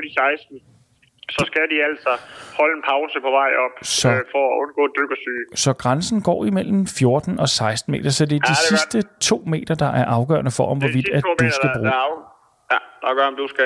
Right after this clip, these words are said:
Speaker 1: en tur i dykkertanken.
Speaker 2: Interessant. Fantastisk.
Speaker 1: Ja.
Speaker 2: Jamen, det lyder spændende, men, øh, resten af historien må vi næsten vente med til en anden
Speaker 1: Ja,
Speaker 2: dag, fordi
Speaker 1: det er jo
Speaker 2: du
Speaker 1: godt.
Speaker 2: har jo
Speaker 1: <laughs>
Speaker 2: et gæt på dagens spørgsmål.
Speaker 1: Det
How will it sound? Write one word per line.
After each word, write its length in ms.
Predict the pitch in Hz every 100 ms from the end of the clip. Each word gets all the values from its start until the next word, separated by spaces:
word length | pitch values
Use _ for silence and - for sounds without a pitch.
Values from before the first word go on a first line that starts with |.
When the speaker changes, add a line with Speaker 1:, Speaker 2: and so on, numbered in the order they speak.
| 123
Speaker 1:
en 40 | 120
tur 140 | 143 120 117
i 20 | 117
dykkertanken. 520 | 131 127 113 113 - 107 _ _ _ _ _ -
Speaker 2:
Interessant. 1000 | 120 110 - 113 - - 120 190 - - -
Fantastisk. 580 | 143 143 - 202 165 185
Speaker 1:
Ja. 120 | -
Speaker 2:
Jamen, 140 | 123 104
det 100 | 117
lyder 160 | 160 165
spændende, 360 | - 113 131
men, 260 | 160 135 131
øh, 280 | 123 117 110 - - -
resten 240 | 117 - 180
af 60 |
historien 440 | 147 135 - 135 139
må 120 | 123
vi 80 | 113
næsten 560 | 104 104 - 127 117 127
vente 260 | 101 120
med 160 | 117 104
til 220 | - 127
en 120 | 123
anden 220 | 98 120 139
Speaker 1:
Ja, 40 |
Speaker 2:
dag, 80 | 101 -
fordi 300 | 135 151 156
Speaker 1:
det 80 | 147
er 40 | 180
jo 120 | - -
Speaker 2:
du 60 | 226
Speaker 1:
godt. 100 | 180
Speaker 2:
har 200 | 160 151
jo 80 | 151 -
Speaker 1:
<laughs> 80 | 170
Speaker 2:
et 140 | - - - - - -
gæt 260 | 127 - - -
på 140 | 185 151 -
dagens 480 | - - 143 139 - - - - - - _ _ _ _ _ _
spørgsmål. 420 | - - - 127 -
Speaker 1:
Det 140 | 135